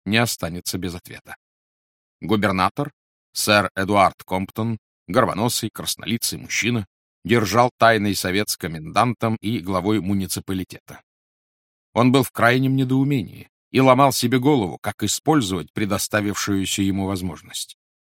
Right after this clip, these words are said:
Единственный военный корабль находился довольно далеко, в Джемстауне. Это было старое, неповоротливое посыльное судно, которое не могло ни догнать морского разбойника в открытом море,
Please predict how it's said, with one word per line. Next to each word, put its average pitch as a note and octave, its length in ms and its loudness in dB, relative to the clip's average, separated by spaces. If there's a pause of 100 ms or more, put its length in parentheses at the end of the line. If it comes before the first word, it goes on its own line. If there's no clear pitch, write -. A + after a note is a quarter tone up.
Единственный D3+ 680 2
военный C3 560 4
корабль C3 420 2
находился A#2+ 580 0
довольно A#2+ 500 0
далеко, C#3 460 0
в E2+ 80 -10
Джемстауне. F#2+ 800 -2 (300)
Это C#3 160 0
было G2+ 180 0
старое, A#2+ 440 0
неповоротливое F2+ 840 -4
посыльное G#2 600 0
судно, F#2 480 -2 (240)
которое A#2 460 2
не A2 100 2
могло A#2 340 0
ни D3+ 140 2
догнать A2+ 500 0
морского B2 480 0
разбойника G#2 600 0
в F2+ 60 -2
открытом F#2+ 480 -6
море, F2 340 -4